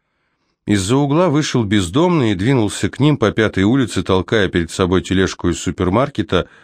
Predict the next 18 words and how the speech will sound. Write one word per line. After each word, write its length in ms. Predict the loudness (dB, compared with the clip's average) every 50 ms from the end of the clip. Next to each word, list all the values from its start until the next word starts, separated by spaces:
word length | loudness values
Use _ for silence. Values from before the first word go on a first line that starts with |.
| _ _ _ _
набитую 480 | 0 0 2 0 -2 -2 0 0 2 4
мусорными 500 | 2 2 2 0 0 0 2 2 2 2
мешками. 600 | 2 0 -2 -4 -4 -2 -2 -2 -2 -4 -6 -10 _ _ _ _ _ _ _ _ _ _ _ _ _ _ _ _ _ _ _ _ _ -20 _ _
Когда 340 | _ -2 -2 0 0 2 2
он 140 | 2 0 0
подошел 440 | 0 0 0 0 0 0 0 0 0
ближе, 480 | 0 0 0 0 0 0 0 -2 -2 -4 _ _ _ _ _ _ _ _ -20 _
Куп 260 | _ -2 -2 -2 -2 -2 -4
вынул 420 | 0 2 2 2 2 2 2 0
из 120 | 0 -2
кармана 480 | -2 -2 0 2 2 2 2 2 0 2
двадцать 400 | 2 2 2 0 0 -4 -6 -4
баксов, 500 | 0 0 0 0 0 -2 -4 -6 -6 -8 _ _ _ _ _ _ _
скомкал 600 | -16 -16 -6 0 0 0 2 2 0 2 2 2
и 40 | 2
бросил 400 | 2 2 0 0 0 -2 -2 0
перед 280 | 0 0 0 0 -2
тележкой. 640 | -2 -2 0 2 2 0 -2 -4 -6 -6 -8 -8